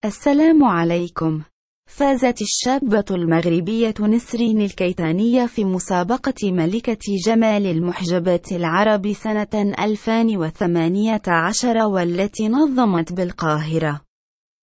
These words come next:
وقد نشرت الكيتاني الخبر على صفحاتها في مواقع التواصل الاجتماعي، حيث كتبت: "كان حلمًا فأصبح واقعًا.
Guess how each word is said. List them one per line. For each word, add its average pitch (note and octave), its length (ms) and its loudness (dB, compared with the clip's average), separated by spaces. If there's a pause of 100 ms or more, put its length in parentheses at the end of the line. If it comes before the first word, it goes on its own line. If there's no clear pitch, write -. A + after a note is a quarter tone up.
(480)
وقد A#3+ 400 0
نشرت B3+ 540 2
الكيتاني F#3+ 760 0
الخبر G#3 480 -2
على E3 480 0
صفحاتها B3+ 920 -2
في F#3 240 -4
مواقع F#3+ 680 0
التواصل G3+ 640 -2
الاجتماعي، E3 1120 -2
حيث A3 320 -4
كتبت: C4+ 640 -2 (840)
"كان A#3 340 0
حلمًا D3+ 600 -2
فأصبح - 680 -6
واقعًا. D3 800 -2